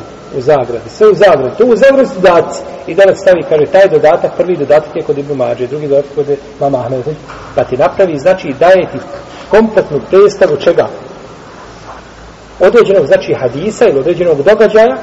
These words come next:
jer dosta puta se spomene u jednom hadisu određena stvar, a u drugom se ne spominje, ili obratno. Pa ti možeš doći samo do pravog,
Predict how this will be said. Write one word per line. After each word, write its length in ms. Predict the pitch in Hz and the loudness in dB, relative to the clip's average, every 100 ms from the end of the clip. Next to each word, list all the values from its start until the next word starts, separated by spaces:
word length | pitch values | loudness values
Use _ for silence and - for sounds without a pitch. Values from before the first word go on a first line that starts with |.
| - - - - | -14 -18 -12 -4
jer 120 | 180 - 220 | -4 -2 0
dosta 280 | 233 220 | 2 2
puta 540 | - 220 226 196 - - - | 0 -2 2 4 2 -4 -6
se 80 | - | -8
spomene 520 | - 247 269 214 175 | 0 2 4 6 4
u 40 | |
jednom 300 | 170 202 208 | 4 2 2
hadisu 360 | 151 156 196 190 | 0 -2 -2 0
određena 380 | 214 226 220 208 | 0 2 0 -2
stvar, 340 | - 233 220 | 0 2 2
a 100 | 156 | 2
u 20 | |
drugom 280 | 160 190 208 | 0 2 0
se 80 | 220 | 0
ne 80 | 214 | -2
spominje, 420 | - 233 202 160 | 2 2 4 2
ili 240 | 165 208 | 2 4
obratno. 380 | 226 160 - - - - - - - - | 4 2 0 -6 -14 -16 -20 -20 -20 -8
Pa 80 | 120 | -8
ti 140 | 139 | -4
možeš 260 | 185 196 151 | 0 0 2
doći 200 | 156 - | 0 0
samo 180 | 190 160 | -2 0
do 100 | - | -2
pravog, 540 | - 185 202 185 185 | 2 4 4 4 2